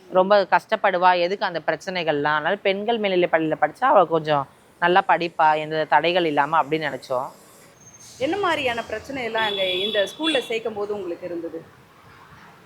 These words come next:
Speaker 1: அப்ப இருந்த ஸ்டாஃபுங்களுக்கு வந்து எங்களை பத்தின புரிதல் சுத்தமா கிடையாது.
Speaker 2: சரி.
Speaker 1: நிவேதாக்கு அட்மிஷன் சொல்லி கேட்ட உடனேமே என்ன பண்ணிட்டாங்க, "அது எப்படி சாத்தியமாகும்?
Speaker 2: ம்.
Speaker 1: ஒரு திருநங்கைக்கு எப்படி இங்க சீட் கொடுக்க முடியும்?
Speaker 2: ம், ம்.
Speaker 1: எந்த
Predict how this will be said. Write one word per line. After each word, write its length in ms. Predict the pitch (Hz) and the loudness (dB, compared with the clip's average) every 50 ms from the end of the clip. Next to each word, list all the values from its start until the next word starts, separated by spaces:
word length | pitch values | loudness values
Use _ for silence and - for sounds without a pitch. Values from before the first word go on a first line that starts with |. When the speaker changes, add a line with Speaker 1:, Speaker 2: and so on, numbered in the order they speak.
| - - - - - - - - - - | -20 -20 -20 -20 -20 -20 -20 -20 -20 -4
Speaker 1:
அப்ப 280 | - 226 214 - 247 240 | -2 -2 -2 0 0 0
இருந்த 380 | 233 226 247 254 277 269 240 - - | 0 0 0 2 2 2 2 0 0
ஸ்டாஃபுங்களுக்கு 580 | - 202 190 202 196 - 220 214 202 180 165 170 | 2 2 2 2 0 -4 -6 -6 -6 -4 -4 -4
வந்து 160 | 160 160 175 180 | -4 -4 -4 -4
எங்களை 200 | 170 151 135 - | -4 -4 -4 -4
பத்தின 260 | - 139 - 175 180 165 160 | -6 -6 -6 -6 -8 -8 -6
புரிதல் 300 | - 156 160 170 180 170 | -4 -4 -2 0 0 -2
சுத்தமா 480 | 160 - - 131 - - 165 175 190 196 | -2 -6 -10 -10 -2 0 0 2 2 0
கிடையாது. 480 | 180 156 139 135 135 127 117 117 120 | 0 0 2 2 2 2 0 -2 -6
Speaker 2:
சரி. 160 | 131 156 175 - - - - - - - - - | -8 -10 -12 -14 -14 -20 -20 -20 -20 -20 -18 -6
Speaker 1:
நிவேதாக்கு 440 | - 185 190 208 220 233 226 220 208 185 | -2 2 4 4 4 4 4 2 2 -2
அட்மிஷன் 400 | 180 185 196 185 - 202 202 196 | -2 -4 -6 -8 -8 -10 -10 -10
சொல்லி 380 | 190 - 180 170 160 160 147 - | -8 -8 -6 -6 -6 -8 -6 -4
கேட்ட 340 | 175 170 165 - 175 160 | -4 -4 -2 0 0 0
உடனேமே 200 | 147 151 156 160 | 0 -2 -4 -6
என்ன 220 | 170 165 156 160 165 - | -6 -4 -4 -4 -4 -4
பண்ணிட்டாங்க, 640 | 160 143 135 - 147 143 147 156 156 147 135 127 120 123 123 - - - - - - | -6 -6 -2 0 0 0 0 0 -2 -2 -2 -4 -6 -8 -14 -20 -20 -20 -20 -4 -2
"அது 160 | - 170 180 | 0 2 2
எப்படி 240 | 190 185 180 226 226 - | 2 2 2 0 0 4
சாத்தியமாகும்? 800 | - 196 226 220 - 185 185 170 160 147 139 131 135 139 139 139 | 4 4 4 2 0 -4 -4 -2 -2 -4 -4 -2 -2 -2 -2 -2
Speaker 2:
ம். 200 | 139 - - - - - - - - | -6 -12 -18 -20 -18 -18 -18 -6 0
Speaker 1:
ஒரு 180 | 170 175 170 165 | 2 2 2 2
திருநங்கைக்கு 340 | 196 185 202 208 208 202 185 | -2 -2 -2 -2 -2 -2 0
எப்படி 300 | 185 165 165 165 180 175 | 0 0 0 0 -2 -2
இங்க 140 | 165 151 | -2 -4
சீட் 260 | 143 - - 156 156 - | -6 -4 -6 -6 -6 -6
கொடுக்க 220 | 147 135 131 135 | -6 -6 -6 -6
முடியும்? 380 | 131 127 123 120 120 123 123 123 | -8 -6 -6 -4 -4 -4 -6 -6
Speaker 2:
ம், 200 | - - 190 180 | -10 -12 -14 -16
ம். 60 | 165 - | -16 -8
Speaker 1:
எந்த 240 | - 160 175 185 202 | -4 -4 0 0 0